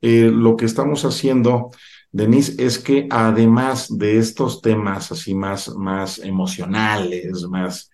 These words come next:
más, más profundos, también estamos empezando ya a, a meter ciertos tips de marketing digital, de cómo crear tu contenido, algunos consejitos por,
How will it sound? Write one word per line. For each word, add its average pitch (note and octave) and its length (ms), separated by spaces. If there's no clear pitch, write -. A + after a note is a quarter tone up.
más, G2+ 420
más A2 160
profundos, A2+ 600
también A2+ 340
estamos A2+ 360
empezando G#2 480
ya G#2+ 300
a, F#2+ 380
a F#2+ 40
meter G2+ 300
ciertos - 540
tips - 400
de A2 180
marketing G#2+ 440
digital, G2+ 520
de G2+ 100
cómo G2+ 260
crear G2+ 180
tu - 100
contenido, G2+ 600
algunos C3+ 400
consejitos G#2+ 640
por, - 380